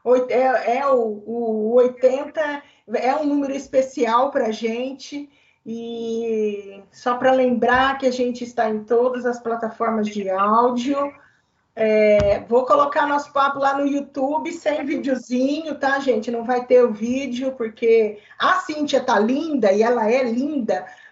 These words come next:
mas eu trabalhei o dia inteiro e eu tô só o pó, né? Então, quer dizer, o pó tava ontem, hoje eu tô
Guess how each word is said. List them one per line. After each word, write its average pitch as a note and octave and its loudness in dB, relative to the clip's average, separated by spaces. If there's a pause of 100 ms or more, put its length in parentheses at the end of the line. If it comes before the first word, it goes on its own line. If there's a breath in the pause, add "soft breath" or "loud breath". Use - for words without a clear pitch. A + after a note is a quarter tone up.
mas C#4+ 0
eu C#4 2
trabalhei B3+ 4
o A#3 0
dia C#4+ -8
inteiro C#4 4 (260 loud breath)
e B3 -2
eu C4 6
tô D4 0
só D4+ -2
o - -14
pó, A3+ 0
né? A3+ -4
Então, A3 -2
quer D4+ -6
dizer, C4+ 2
o C4 2
pó D4+ 2
tava D#4 -2
ontem, A#3 2
hoje C4+ -2
eu C#4 -4
tô C4 -6